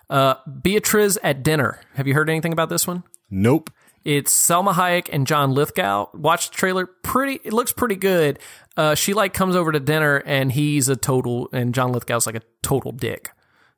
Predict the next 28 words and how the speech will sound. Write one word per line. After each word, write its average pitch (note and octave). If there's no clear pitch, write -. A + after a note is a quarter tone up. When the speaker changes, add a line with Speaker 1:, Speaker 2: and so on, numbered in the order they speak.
Speaker 1:
Or C3+
maybe C#3+
he D3+
comes C3+
over B2+
to B2
dinner, B2+
something E3+
like C#3+
that. C3
I C3+
don't F3+
think G3+
it's F#3
My E3
Dinner D3
with C3+
Andre, C3
so B2
it's -
not B2+
gonna B2+
be B2
like A#2+
that -
classic B2+
that, A#2
uh, A2+